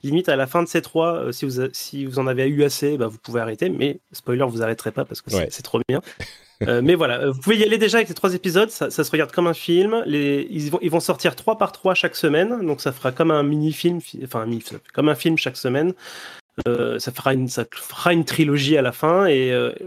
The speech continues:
Speaker 1: enfin je pense, hein, en tout cas c'est comme ça que je comprends la structure du truc. Euh, et donc, euh, enfin allez-y quoi.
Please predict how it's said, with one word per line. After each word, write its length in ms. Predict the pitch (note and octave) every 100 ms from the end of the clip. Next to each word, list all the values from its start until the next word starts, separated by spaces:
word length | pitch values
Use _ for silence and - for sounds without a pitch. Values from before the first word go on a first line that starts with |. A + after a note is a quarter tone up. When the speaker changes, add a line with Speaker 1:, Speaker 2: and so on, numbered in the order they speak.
| F#3 -
Speaker 1:
enfin 160 | B2
je 100 | A2
pense, 320 | - F3+ F3+
hein, 40 | D#3+
en 60 |
tout 80 | D3
cas 60 | C#3
c'est 140 | -
comme 140 | C3 A#2
ça 100 | C#3+
que 80 | C3
je 100 | A#2+
comprends 460 | - C3 - D3
la 100 | C#3
structure 400 | - - B2 C3
du 120 | A#2+
truc. 260 | - G#3 - - - - - - - -
Euh, 60 | -
et 80 | C3
donc, 260 | D#3 F3+
euh, 380 | C3+ B2 A#2 G#2+ A2
enfin 260 | - G#2+ G#2+
allez-y 340 | A2+ A#2 B2
quoi. 220 | - -